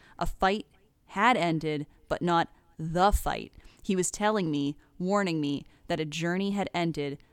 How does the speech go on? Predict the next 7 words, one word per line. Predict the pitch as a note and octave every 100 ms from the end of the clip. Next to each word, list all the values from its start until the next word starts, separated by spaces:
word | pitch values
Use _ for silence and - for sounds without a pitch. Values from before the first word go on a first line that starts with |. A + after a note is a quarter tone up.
| -
but | D3 E3+
many | E3 E3+ F3
more | D#3 D3 B2+ A#2+ - _ -
were | D#3+ -
to | -
come." | - - - F3+ - - - _ _ _ _ -
Um, | E3+ C3+ B2 - F3+